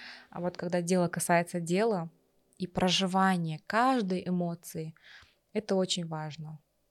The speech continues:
Давайте учиться проживать все свои эмоции. Давайте не будем отказываться от того, что мы можем быть грустными,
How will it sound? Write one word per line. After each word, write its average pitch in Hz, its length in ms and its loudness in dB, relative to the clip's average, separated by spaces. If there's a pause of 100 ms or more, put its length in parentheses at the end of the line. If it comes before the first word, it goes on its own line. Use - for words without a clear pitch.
(920)
Давайте 208 640 0
учиться 214 460 -4
проживать 175 720 -4 (120)
все - 340 2
свои 160 400 -6
эмоции. 160 720 -8 (1300)
Давайте 190 400 0
не 185 80 2
будем 185 320 0
отказываться 175 760 -4
от 156 100 -16
того, 165 240 -6
что 156 640 -10 (260)
мы 180 120 0
можем 180 420 0
быть 160 140 -4
грустными, 170 600 -4